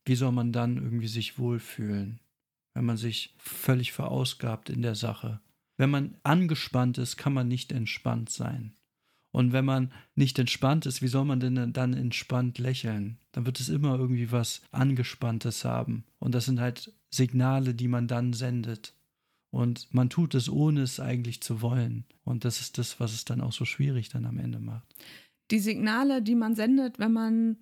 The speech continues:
Speaker 2: sich selber nicht mehr wichtig genug nimmt, sind ein, „Du bist dafür verantwortlich, mich glücklich zu machen.“ Oder auch, „Du musst mir die Sicherheit geben.“ Aber kein Mensch kann dauerhaft die Verantwortung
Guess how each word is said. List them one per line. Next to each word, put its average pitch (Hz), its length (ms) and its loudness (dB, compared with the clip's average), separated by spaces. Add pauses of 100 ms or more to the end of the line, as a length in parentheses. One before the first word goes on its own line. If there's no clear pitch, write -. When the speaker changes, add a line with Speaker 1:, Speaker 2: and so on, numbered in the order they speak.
Speaker 2:
sich 208 240 0
selber 233 400 2
nicht 233 220 2
mehr 220 300 0
wichtig 233 360 -4
genug 202 320 0
nimmt, 196 520 -2
sind 208 400 0
ein, 202 540 0
„Du 254 100 4
bist 240 240 -2
dafür 220 220 -2
verantwortlich, 190 1080 -6
mich 190 160 0
glücklich 175 380 -6
zu - 180 -10
machen.“ 175 420 -8 (320)
Oder 190 340 0
auch, 190 320 -4 (420)
„Du 262 180 6
musst 247 320 0
mir 226 100 4
die 208 120 0
Sicherheit 202 640 -6
geben.“ 202 480 -8 (760)
Aber 185 340 2
kein 240 440 2
Mensch 220 440 0
kann 196 220 0
dauerhaft 208 640 0
die 190 60 0
Verantwortung 190 960 -2